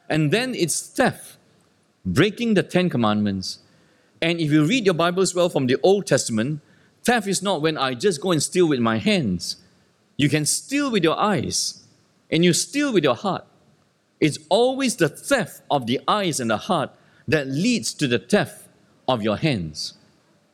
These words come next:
And that's vitally important for us to realize. So I s-, stand here. So what have you, what have you stolen from your neighbor with your eyes?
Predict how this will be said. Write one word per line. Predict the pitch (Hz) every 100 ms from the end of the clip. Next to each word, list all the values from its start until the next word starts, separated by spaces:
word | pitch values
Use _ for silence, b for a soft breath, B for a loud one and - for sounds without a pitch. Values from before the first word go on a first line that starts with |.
| _ _ _ -
And | 123
that's | 175 98
vitally | 160 196 202 196
important | 151 156 151 160
for | 143 143
us | 143
to | -
realize. | 110 110 107
So | 170 139
I |
s-, | 123 - - - _
stand | - - 147
here. | 139 - b b b
So | - 165
what | 214 180
have | 160 147
you, | 175 160 - - _ _ _
what | 190 170
have | 175
you | 175
stolen | - - 170 160 147
from | 127
your | 110
neighbor | 107 113 113 104
with | 98
your | 95
eyes? | 92 87 - -